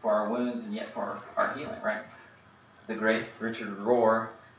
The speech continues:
would call this, um, uh, great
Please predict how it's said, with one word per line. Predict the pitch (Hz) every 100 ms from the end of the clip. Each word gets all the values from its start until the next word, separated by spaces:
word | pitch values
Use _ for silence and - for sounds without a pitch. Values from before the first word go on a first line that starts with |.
| -
would | 107 107
call | - 110 110
this, | 110 107 110 - -
um, | 107 107 98 101 - - - - - - - - - -
uh, | 202 - - - - - - - - - -
great | 110 110 -